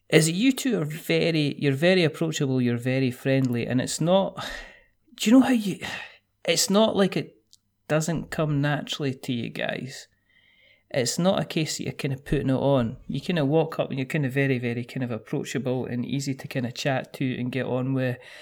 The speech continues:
and you're obviously taking the, being able to kind of explain the games quite well.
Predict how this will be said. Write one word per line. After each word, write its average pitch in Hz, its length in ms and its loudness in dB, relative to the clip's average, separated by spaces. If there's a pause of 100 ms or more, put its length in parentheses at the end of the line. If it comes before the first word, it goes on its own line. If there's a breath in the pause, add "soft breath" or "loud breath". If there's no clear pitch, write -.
(340 loud breath)
and 127 100 4
you're 127 140 4
obviously 117 360 -2
taking 117 580 -2
the, 110 200 -2 (640 loud breath)
being 120 160 6
able 120 220 2
to - 180 -8
kind 117 200 -4
of 113 80 -2
explain - 460 -4
the 220 80 0
games 226 480 -4 (240)
quite - 280 -4
well. 123 460 0